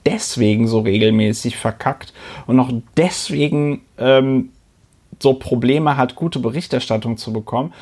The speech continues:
Also Olaf Scholz macht dann am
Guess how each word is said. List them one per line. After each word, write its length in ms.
Also 320
Olaf 400
Scholz 720
macht 420
dann 460
am 500